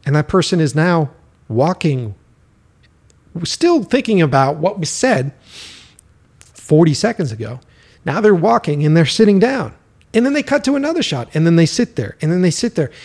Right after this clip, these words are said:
And you feel like in the background, the director's like, Okay, and this shot's gonna be the reaction shot. Okay, ready? And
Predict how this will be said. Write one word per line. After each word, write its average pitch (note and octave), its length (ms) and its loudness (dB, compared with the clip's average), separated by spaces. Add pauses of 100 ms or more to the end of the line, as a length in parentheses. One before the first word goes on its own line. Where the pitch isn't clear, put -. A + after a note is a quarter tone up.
(280)
And F3 120 0
you F#3 60 0
feel C#4+ 300 -6
like E3 420 -4
in E3 120 -4
the D#3 60 -4
background, E3 600 -4
the D#3+ 60 0
director's C#3+ 580 -2
like, C#3 240 -4
Okay, G3 460 0
and D#3+ 260 -4 (300)
this F#3 100 -2
shot's G3+ 280 0
gonna F#3+ 140 -2
be F3 60 -2
the E3+ 100 -2
reaction G3+ 380 -2
shot. G#3+ 240 -4
Okay, D#3+ 180 -6
ready? E3+ 440 -2 (360)
And F#3+ 480 -2